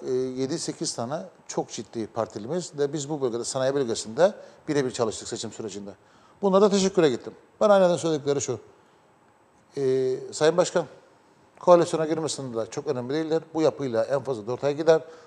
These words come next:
Dört aydan sonra erken seçim olur ve Ulusal Birlik Partisi tek başına iktidara gelir." Gelir gelmez. Bu bizim çalışmalarımızı gösterecek. Ama esas olay şudur.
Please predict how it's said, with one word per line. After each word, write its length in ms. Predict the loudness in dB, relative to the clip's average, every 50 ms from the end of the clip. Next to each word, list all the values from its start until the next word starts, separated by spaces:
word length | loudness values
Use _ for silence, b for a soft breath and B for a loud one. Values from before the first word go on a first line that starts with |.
| B B 2
Dört 140 | 2 4 4
aydan 160 | 2 0 0
sonra 220 | 0 0 0 0
erken 200 | 0 -2 -4 -6
seçim 260 | -8 -8 -6 -4 -2
olur 120 | -2 0 0
ve 60 | 0
Ulusal 260 | 0 0 -2 -2 -4
Birlik 120 | -6 -4 -6
Partisi 200 | -8 -10 -10 -10
tek 160 | -10 -10 -10
başına 220 | -12 -12 -12 -14
iktidara 200 | -14 -12 -12 -14
gelir." 180 | -12 -14 -16 -20 _ b b b b b b _
Gelir 260 | 2 4 6 6 4
gelmez. 380 | 4 4 4 2 2 2 -2 -4 -2
Bu 120 | -2 0 0
bizim 160 | -2 -2 -2
çalışmalarımızı 560 | 0 2 2 2 2 2 2 2 0 -2 -4
gösterecek. 400 | -4 -4 -4 -4 -6 -8 -8 -10 B B B B B B 4
Ama 240 | 4 6 4 2 0
esas 260 | -2 0 0 0 0 0
olay 240 | 0 -2 -2 -2
şudur. 240 | -2 -4 -8 -10 -10